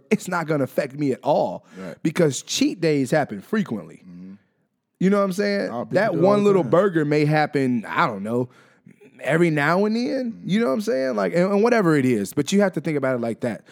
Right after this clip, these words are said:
Speaker 1: So that's
Speaker 2: Mm-hmm.
Speaker 1: kinda how I look at it when, when I look at, you know, hitting that wall. When you hit that wall, it's a, it's a difference between, okay, saying, "All right, I know I just hit this wall, but I know how to get around it,"
Speaker 2: Mm-hmm.
Speaker 1: versus, "All right, I hit this wall, I'ma stop here."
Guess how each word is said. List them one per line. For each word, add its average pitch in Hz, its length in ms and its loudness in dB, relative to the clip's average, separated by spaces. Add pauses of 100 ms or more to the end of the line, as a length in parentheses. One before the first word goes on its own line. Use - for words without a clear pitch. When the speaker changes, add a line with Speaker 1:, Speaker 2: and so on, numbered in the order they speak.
(160)
Speaker 1:
So 175 140 0
that's 202 140 2
Speaker 2:
Mm-hmm. 196 120 -2
Speaker 1:
kinda 170 120 0
how 147 180 4
I 160 100 2
look 123 240 0
at 113 180 -2
it 95 120 -6
when, 123 300 -2
when 135 140 -6
I 135 80 -4
look 143 260 0
at, 123 220 -2 (160)
you - 140 -16
know, 110 320 -4 (320)
hitting 165 260 -2
that 135 200 0
wall. 120 600 2 (480)
When 156 180 0
you 214 120 4
hit 233 220 2
that 240 180 0
wall, 214 500 0 (360)
it's 143 200 -2
a, 147 60 2 (140)
it's 143 120 0
a 139 80 0
difference 180 340 0
between, 135 540 -2
okay, 139 260 0
saying, 135 300 0
"All 147 100 4
right, 123 140 0
I 123 80 -2
know 151 120 2
I 156 60 4
just 131 120 -4
hit 123 100 -8
this 117 120 -8
wall, 120 200 0
but 113 80 -4
I 117 60 -2
know 123 120 0
how 110 80 -4
to 110 60 -6
get 101 160 -6
around 90 320 -10
it," - 100 -20 (180)
Speaker 2:
Mm-hmm. 85 340 -16 (120)
Speaker 1:
versus, 147 480 2
"All 156 160 6
right, 135 320 2
I 139 100 2
hit 165 120 4
this 151 160 0
wall, 143 200 4
I'ma 143 200 0
stop 208 420 0
here." 113 380 -4